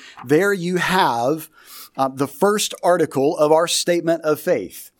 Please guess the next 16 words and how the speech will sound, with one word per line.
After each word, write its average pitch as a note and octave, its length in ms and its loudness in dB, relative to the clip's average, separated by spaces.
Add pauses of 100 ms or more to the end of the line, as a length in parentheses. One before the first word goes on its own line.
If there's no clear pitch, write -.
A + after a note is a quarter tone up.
(220)
So D3+ 160 0
if D3 120 -6
you B3 140 6
are G#3 140 4
a E3 80 4
member G3+ 420 2
here, D3+ 400 0
you F#3+ 280 0
have F#3 180 -2
literally E3 720 0
signed G3+ 560 -2
your F#3 240 0
name A2+ 420 -4
to F#3+ 300 -4
this F3 200 -2
statement, A#2 680 -8